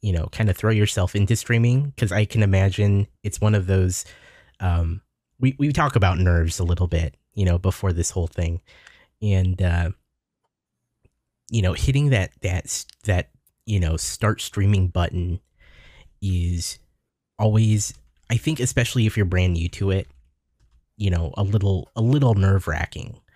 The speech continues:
Um, but I'm glad that you were, you know, that you, you were starting to meet so many people that you decided to keep doing it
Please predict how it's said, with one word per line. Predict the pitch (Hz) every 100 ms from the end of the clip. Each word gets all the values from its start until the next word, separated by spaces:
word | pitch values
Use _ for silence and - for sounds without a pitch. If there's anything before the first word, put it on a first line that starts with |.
| - - - _ 92
Um, | 92 85 80 - _ _ _ _ _ -
but | 92
I'm | 101
glad | 101 107 107
that | 95
you | 98
were, | 90 87 90
you | 120 104
know, | 85 92
that | - 107
you, | 104 - - - - - _ _ _ _
you | 110
were | 104
starting | - 113 110
to |
meet | 101 117
so | - 107
many | 98
people | 95 135 131 110
that | 80
you | 92
decided | 95 95 87
to | -
keep | - -
doing | 87 95 92
it | 90 87